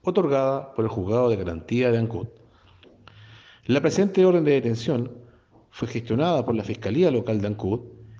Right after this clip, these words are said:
en atención a investigación llevada por esta brigada especializada, estableciéndose la responsabilidad del imputado en el referido delito, quien, valiéndose que éste realizaba labores de enfermero tens en un hogar de mujeres de la comuna,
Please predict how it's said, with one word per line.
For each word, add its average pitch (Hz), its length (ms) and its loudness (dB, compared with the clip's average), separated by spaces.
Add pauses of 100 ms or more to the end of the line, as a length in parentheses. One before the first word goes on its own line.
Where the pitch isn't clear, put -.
(160)
en 170 120 2
atención 156 380 -2
a 151 40 2
investigación 127 600 0
llevada 123 440 2
por 139 100 -2
esta 117 180 -4
brigada 107 240 0
especializada, 104 760 -4 (600)
estableciéndose 110 720 -2
la 104 100 0
responsabilidad 98 760 -2
del 170 100 0
imputado 147 720 -2 (320)
en 117 120 2
el 107 80 0
referido 110 320 2
delito, 95 420 -2 (580)
quien, - 500 -4 (260)
valiéndose 110 720 -2
que 110 180 0
éste 117 300 -2
realizaba 95 420 -2
labores 104 380 0
de 98 120 -2
enfermero 95 400 -4
tens 120 480 -4 (480)
en 110 120 0
un 101 100 2
hogar 104 240 0
de 98 80 -2
mujeres 143 340 0
de 147 60 2
la 143 100 0
comuna, 107 400 -2